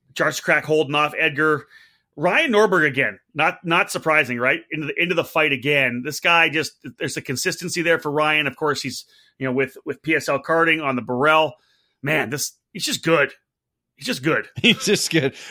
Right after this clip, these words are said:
Speaker 2: Well, and, and he was
Speaker 1: Right?
Speaker 2: consistent because he wasn't the fastest guy, but he was always, you know, he, he was there in the pre-finals, uh, towards the front and,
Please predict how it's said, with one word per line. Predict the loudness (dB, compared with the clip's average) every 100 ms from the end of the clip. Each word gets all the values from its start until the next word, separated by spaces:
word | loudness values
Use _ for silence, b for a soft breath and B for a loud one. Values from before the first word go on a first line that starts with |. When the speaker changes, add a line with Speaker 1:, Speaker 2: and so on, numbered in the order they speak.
| -4
Speaker 2:
Well, | 2 4
and, | 4 0 0 0
and | 2
he | 4
was | 4 2
Speaker 1:
Right? | 0
Speaker 2:
consistent | -2 0 0 0 -4 -2
because | -2 0
he | 0
wasn't | 2 0 -2
the | -2
fastest | 0 0 0 -4
guy, | 0 0 0
but | -2
he | -4
was | -4
always, | -2 -2 0 -2 -2 -6 -12 b b b -4
you | -2
know, | 0
he, | 0 0
he |
was | 0 2
there | 2 2
in | 2
the | 0
pre-finals, | 0 0 0 0 0 0 -4 -10 b b b b
uh, | -4 0 0
towards | 0 0 0
the | -2
front | -4 0 0 -2
and, | -4 -2 -2 -4